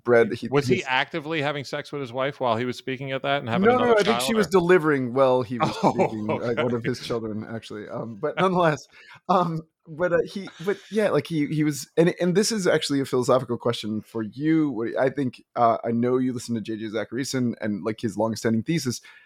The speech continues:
Speaker 1: I, I'm fascinated by Matt Stafford as a pick for you because, it, for example, in a league that you guys are in, would Stafford have the potential to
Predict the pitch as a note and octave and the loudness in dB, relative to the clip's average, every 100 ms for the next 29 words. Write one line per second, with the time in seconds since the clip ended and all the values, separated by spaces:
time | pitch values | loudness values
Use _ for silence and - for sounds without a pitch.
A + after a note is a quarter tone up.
0 | _ _ E3+ - - - _ _ _ _ | _ _ -4 -4 -8 -20 _ _ _ _
1 | _ - D3+ - E3 E3+ F#3+ F#3+ F3 C#3+ | _ -2 -2 -2 0 0 0 0 0 0
2 | C3 A#2+ A#2 - - A#2+ A2+ G#2+ G#2 - | 0 0 -2 -4 -4 -4 -4 -8 -10 -8
3 | A#2+ - A2+ A2 G#2+ G2+ A#2+ G#2+ - _ | -10 -6 -4 -2 -2 -4 -8 -10 -12 _
4 | - C#3+ - D3 C3 D#3 D3 B2+ B2+ A2+ | -4 -4 -2 0 4 4 4 4 4 2
5 | C#3+ F3+ D#3+ C3 B2 C#3+ B2 G2+ G2 F#2 | 0 -2 2 2 4 2 2 2 -2 -6
6 | F#2+ A2+ - _ _ _ B2+ C#3+ - - | -6 -10 -12 _ _ _ 2 4 4 0
7 | - D#3+ F3+ G3+ D3 G#2+ C3 B2 G#2+ G2+ | -2 -6 -4 -4 -2 2 4 4 2 -2
8 | D#3+ - B2 A#2 - A2+ G#2+ - A#2 | -6 -4 -2 -2 -2 -2 -2 -6 -6